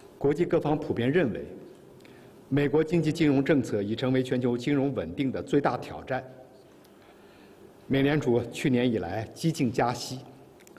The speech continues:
大幅推高了金融全球融资成本，加剧国际资本无序流动。这不仅导致美欧一些银行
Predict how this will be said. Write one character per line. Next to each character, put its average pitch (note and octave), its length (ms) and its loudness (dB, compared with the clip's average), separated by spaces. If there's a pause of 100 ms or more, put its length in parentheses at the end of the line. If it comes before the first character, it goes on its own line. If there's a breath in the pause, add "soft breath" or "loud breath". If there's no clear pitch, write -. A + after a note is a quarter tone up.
(480 loud breath)
大 D3 220 2
幅 C#3 160 2
推 D#3+ 200 2
高 D#3 260 4
了 A#2 140 2
金 C#3+ 220 4
融 C3+ 300 2
全 C#3+ 180 2
球 C3+ 180 4
融 B2+ 160 4
资 C3 140 0
成 C3 260 -4
本， E3+ 140 -4 (800 loud breath)
加 D#3+ 240 4
剧 D#3 160 -2
国 C3 220 2
际 C3+ 160 2
资 C#3 160 0
本 F2+ 300 -4
无 A#2 80 -4
序 D3+ 160 0
流 G2+ 240 -2
动。 E3 120 0 (1160 loud breath)
这 D3+ 100 2
不 G3 120 2
仅 E3 180 2
导 A2+ 180 2
致 C#3+ 160 2
美 A#2 180 2
欧 B2 140 4
一 D#3+ 80 4
些 C#3 220 2
银 A#2+ 180 0
行 G#2+ 320 -6